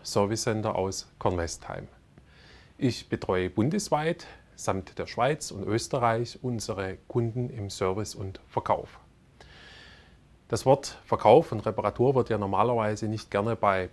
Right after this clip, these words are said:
Produktvorstellungen erwähnt. Bei mir schon, denn Sie sollten wissen, dass alle jemals hergestellten Backes und Müller Lautsprecher der letzten fünfunddreißig Jahre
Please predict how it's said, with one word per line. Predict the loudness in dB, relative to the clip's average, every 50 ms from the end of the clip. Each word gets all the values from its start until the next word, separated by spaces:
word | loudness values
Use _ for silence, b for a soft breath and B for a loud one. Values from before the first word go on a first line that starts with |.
| -8 -8
Produktvorstellungen | -6 -6 -6 -8 -6 -4 -2 -2 -2 0 0 0 0 0 0 0 -2 -4 -6 -8 -10 -12 -16 -12
erwähnt. | -6 -6 -2 -2 0 -2 -2 -2 -4 -8 -14 -20 _ -20 -20 -20 -6 2
Bei | 2 2
mir | 4 2 0 -4
schon, | -4 -2 -2 -2 -2 -2
denn | -2 -2 -2 -2
Sie | -4 -6 -6
sollten | -2 0 0 0 0 -2 -4
wissen, | -4 -4 -4 -4 -8 -8 B B B B B B B
dass | 2 2 2 0 -4 -10 -8 _
alle | 4 4 6 6 6
jemals | 2 2 0 -2 0 0 0 -2 -2 -2 0
hergestellten | -2 0 -2 -4 -8 -4 -2 -2 -2 -2 -4 -6 -12 -10 -6 -2
Backes | -2 -2 -2 -2 -6 -6
und | -4 -4
Müller | -4 -2 0
Lautsprecher | 2 2 2 0 0 -4 -10 -8 -6 -6 -6 -6
der | -6 -4
letzten | -4 -4 -6 -6 -10 -12 -10
fünfunddreißig | -8 -8 -8 -8 -8 -6 -4 -4 -4 -4 -6 -8 -10 -6
Jahre | -4 -2 -2 -2 -4 -8